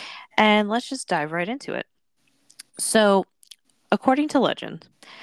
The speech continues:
there was once a beautiful woman named Maria who lived in a small village. She was known for her stunning looks and charm, and many men were captivated by her. One day, a wealthy nobleman passed through the village and saw Maria. He was instantly infatuated with her and proposed marriage.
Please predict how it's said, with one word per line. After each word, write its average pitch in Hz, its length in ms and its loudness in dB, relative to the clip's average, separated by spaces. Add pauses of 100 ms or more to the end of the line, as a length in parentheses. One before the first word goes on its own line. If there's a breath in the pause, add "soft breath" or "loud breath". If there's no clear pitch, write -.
(160 loud breath)
there 190 100 6
was 196 100 6
once 208 220 6
a 262 60 4
beautiful 240 340 2
woman 156 320 0
named 151 160 -2
Maria 147 480 -4
who 165 100 -2
lived 143 280 -2
in 139 80 -8
a 143 40 -12
small 143 300 -8
village. - 500 -14 (400 loud breath)
She - 140 -2
was 202 140 2
known 214 200 2
for 226 140 2
her 185 140 -2
stunning 202 360 -8
looks 220 220 -8
and 262 100 -8
charm, 139 400 -4
and 139 140 -8
many 139 220 -6
men 131 220 -8
were 135 100 -10
captivated 139 680 -8
by 101 160 -6
her. - 220 -14 (720 loud breath)
One 285 180 2
day, 233 280 6
a 202 80 8
wealthy 196 320 6
nobleman 165 420 4
passed - 320 -2
through 196 120 -4
the 220 100 -2
village 175 340 0
and 156 140 -8
saw 127 180 -4
Maria. 131 460 -10 (260)
He 180 140 0
was 165 240 2
instantly 208 420 -2
infatuated 208 640 -2
with 175 120 -4
her 170 120 0
and 160 140 -4
proposed 123 420 -8
marriage. - 480 -12